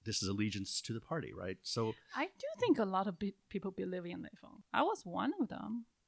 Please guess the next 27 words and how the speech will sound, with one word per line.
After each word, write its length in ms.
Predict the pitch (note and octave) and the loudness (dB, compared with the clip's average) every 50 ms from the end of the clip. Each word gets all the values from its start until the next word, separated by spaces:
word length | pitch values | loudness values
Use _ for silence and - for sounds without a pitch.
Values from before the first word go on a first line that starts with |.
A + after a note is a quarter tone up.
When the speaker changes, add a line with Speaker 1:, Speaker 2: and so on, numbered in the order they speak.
| _ _ _ _ _ | _ _ _ _ _
Speaker 2:
And, 140 | C4+ F#3 F#3+ - | 0 0 2 2
and 160 | G#3 G3 - - | 2 2 2 2
until 380 | G3 G3+ - - - A3 G#3 | 0 0 0 4 4 6 8
I, 80 | G3 F#3 | 8 8
I 140 | - G3 G3 | 8 8 6
l-, 60 | G3 F#3+ F#3+ F#3 - _ _ _ _ - | 4 2 0 -4 -10 _ _ _ _ -6
you 60 | - G#3 | 0 0
know, 140 | G3 F3+ F3 E3+ | 0 0 0 4
read 220 | F3+ G3 G3 G3+ | 8 8 10 10
the, 260 | G3 F#3+ F3+ F#3+ F#3 F3+ | 8 6 6 4 4 4
the 120 | F#3 F#3+ | 2 0
his-, 420 | F3+ - G#3 F#3 - - - - - - | 0 0 -2 -2 -2 -4 -4 -6 -8 -4
history 420 | - - B3 - - - G#3+ F3+ | -2 -2 0 0 2 4 2 4
book 240 | F3 G3 G3 F#3 - - | 6 4 2 2 2 0
that, 160 | - F#3 F#3 - _ - - | 2 2 2 2 _ -10 -12
uh, 280 | F#3+ F3+ F3+ F3+ F3+ F#3+ F#3 | -10 -8 -8 -8 -8 -8 -6
Jeremiah 540 | - G3 F#3 F3 F3+ F3+ F#3 A#3+ C#4+ C4+ A3 | -2 0 0 0 2 2 2 4 4 2 2
shared 300 | - - F3+ E3+ E3+ E3+ | 2 2 2 2 2 4
Speaker 1:
Well, 60 | E3+ | 8
Speaker 2:
with 120 | F3 F3+ D#3+ | 8 10 12
Speaker 1:
there 80 | E3+ D3 | 12 10
Speaker 2:
me. 80 | C3 | 12
Speaker 1:
was 180 | D3 F3+ F3 C#3 | 10 10 10 10
a 80 | G2+ G2 | 8 10
real 240 | G2+ G#2 G#2+ G2+ | 10 10 10 10
Lei 180 | F#2+ F#2 E2 D#2 | 8 6 4 2
Feng. 460 | - - C3+ C#3 F#2+ C#2+ D2 D#2 - | 2 4 4 4 4 2 -2 -6 -8